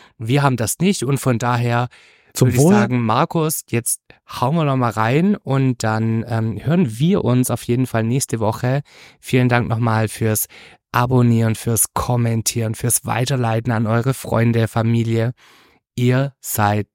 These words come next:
Speaker 1: der absolute Oberknaller.
Speaker 2: Eben drum. Dankeschön und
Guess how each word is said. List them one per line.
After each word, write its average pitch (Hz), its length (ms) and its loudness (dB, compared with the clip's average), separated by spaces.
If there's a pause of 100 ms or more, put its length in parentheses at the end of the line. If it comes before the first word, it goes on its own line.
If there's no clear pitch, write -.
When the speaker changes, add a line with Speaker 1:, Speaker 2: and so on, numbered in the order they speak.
(140)
Speaker 1:
der 104 260 -2 (160)
absolute 101 1300 -2
Oberknaller. 98 1040 -10 (520)
Speaker 2:
Eben 92 320 2
drum. 69 260 -8 (180)
Dankeschön 165 840 2 (300)
und 123 340 0